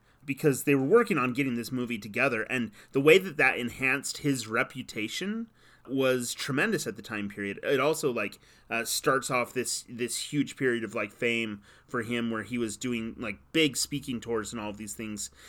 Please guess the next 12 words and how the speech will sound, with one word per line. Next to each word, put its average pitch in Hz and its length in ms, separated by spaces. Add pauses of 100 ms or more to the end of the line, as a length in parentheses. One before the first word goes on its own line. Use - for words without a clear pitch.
(120)
in 135 120
the, 123 140
like, 117 180
five 131 400
years 120 540 (320)
to 131 260
ten 120 240
years 120 260 (100)
after 127 360
the 190 80
film. 214 460 (400)
And, 120 760